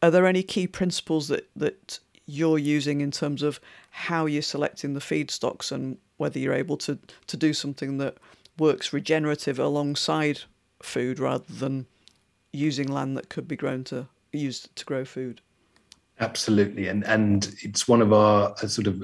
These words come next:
Speaker 2: longer term, uh, sort of focus areas is how do we ensure that we never get into a battle for resource, essentially, because, because the, the planet has a, a limited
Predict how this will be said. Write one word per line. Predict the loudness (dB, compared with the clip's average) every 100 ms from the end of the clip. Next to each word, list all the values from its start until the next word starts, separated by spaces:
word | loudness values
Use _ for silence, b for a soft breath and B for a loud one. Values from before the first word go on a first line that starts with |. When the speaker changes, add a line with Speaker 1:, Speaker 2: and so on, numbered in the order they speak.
| -2
Speaker 2:
longer | 4 6 6 6
term, | 4 6 6 4 0 -2
uh, | -2 -2
sort | -2
of | -2
focus | 4 6 6 4 0
areas | -2 -2 -2 -6 -12 -14 -16 -14 B B
is | -2 2
how | 4 6
do | 6
we | 4
ensure | 4 2 4 2
that | 2
we | 0
never | 2 4 4 4 2 -2 -4 -10 _ _
get | 2 2 4
into | 2 2
a | 2
battle | 4 2 0 -4
for | -4
resource, | -2 2 2 2 -2
essentially, | -4 -6 -6 -6 -6
because, | -8 -2 -2 -2 -10 -6
because | -2 0 0 -2 -14 -12 -12 -8
the, | -8 -6
the | -4
planet | 2 2 4
has | 4 4 6
a, | 4 2
a |
limited | 0 0 0 -4 -6